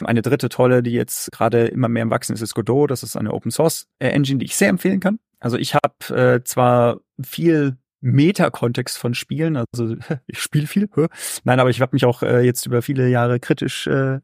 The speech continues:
mit dem, dem Medium beschäftigt und da vielleicht einen anderen Blick drauf als andere, aber ich bin kein ausgebildeter Programmierer oder Spieldesigner.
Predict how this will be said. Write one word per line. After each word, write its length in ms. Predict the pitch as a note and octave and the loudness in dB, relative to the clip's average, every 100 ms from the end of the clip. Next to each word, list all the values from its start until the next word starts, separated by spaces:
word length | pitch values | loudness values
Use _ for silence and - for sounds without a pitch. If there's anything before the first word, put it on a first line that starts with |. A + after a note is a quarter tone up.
| _ | _
mit 160 | D3+ C#3 | -8 -6
dem, 280 | C3+ C3 B2+ | -4 -6 -6
dem 120 | C3+ | -4
Medium 260 | C3+ C3+ C3 | -2 -2 -2
beschäftigt 580 | B2+ E3 - D#3+ - - | -2 -2 -2 -10 -10 -4
und 100 | B2 | 0
da 80 | |
vielleicht 220 | B2 B2+ A2+ | 2 2 2
einen 80 | |
anderen 180 | A#2 C3+ | 4 4
Blick 140 | C3+ - | 2 2
drauf 180 | D3 | 2
als 160 | C3 B2+ | 2 2
andere, 300 | C3+ C#3 C3 | 0 2 2
aber 120 | A#2+ | 2
ich 120 | A#2 | 0
bin 180 | - C3+ | 0 0
kein 460 | - B2 B2 A#2+ A#2+ - _ | 0 0 2 2 -2 -10 _
ausgebildeter 880 | C3+ C3+ B2+ A2+ A2+ A#2 A2 A2 A2 | -2 0 0 0 0 -2 0 0 -2
Programmierer 760 | - B2 A2+ A2+ C3+ A#2 G#2 G2+ | -4 -4 0 4 4 2 0 -2
oder 200 | G#2 G#2 | -2 -2
Spieldesigner. 640 | - C3 A#2+ F#2 F2+ B2+ | 0 2 2 0 0 0